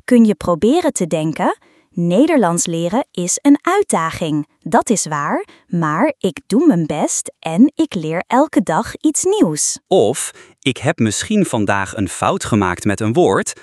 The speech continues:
Speaker 2: maar dat is oké. Dat hoort bij leren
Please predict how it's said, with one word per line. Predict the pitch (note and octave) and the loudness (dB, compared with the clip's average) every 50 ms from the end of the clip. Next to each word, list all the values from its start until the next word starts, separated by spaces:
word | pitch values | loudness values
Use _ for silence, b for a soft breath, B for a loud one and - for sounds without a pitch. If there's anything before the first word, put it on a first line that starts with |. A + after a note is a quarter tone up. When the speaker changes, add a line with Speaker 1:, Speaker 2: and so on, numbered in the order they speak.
| B B | B B
Speaker 2:
maar | - F2 E2 D#2 D#2 G#2+ D#3 - | -6 -4 -2 -2 -2 -2 -2 -2
dat | - G2 E2+ - | -4 -6 -6 -4
is | G#2+ G#2+ - | -6 -6 -2
oké. | - D#3 E3 - - G#3+ A#3 A3 B2 E2 - B B B B B B | 0 -2 0 0 -2 -2 -2 -2 -2 -4 -4 B B B B B B
Dat | - G2 A#2+ A#2+ - | -4 -2 -2 -2 -2
hoort | - E2 G2 C3 F#3+ B3+ - - | -4 -2 0 0 0 0 -2 -4
bij | G#2+ F#2+ F#2 | -4 -4 -2
leren | G2 C3+ F#3 G#3 F3 A2 G2+ E2 D#2 - | 0 0 0 0 0 -2 -2 -4 -4 -6